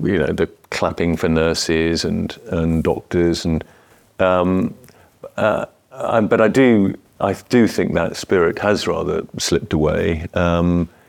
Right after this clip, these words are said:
I mean, it's, you know, it's, it's possible that it could be revived, but I think that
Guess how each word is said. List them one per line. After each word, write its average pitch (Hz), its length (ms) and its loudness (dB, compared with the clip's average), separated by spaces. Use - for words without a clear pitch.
I 147 60 -2
mean, 139 100 6
it's, 123 280 0
you 156 80 4
know, 90 60 2
it's, 98 160 0
it's - 240 -4
possible 98 540 2
that 85 120 2
it - 100 -4
could 85 120 -2
be 85 380 0
revived, 85 880 0
but 85 120 0
I 87 60 2
think 92 200 -2
that 90 260 -2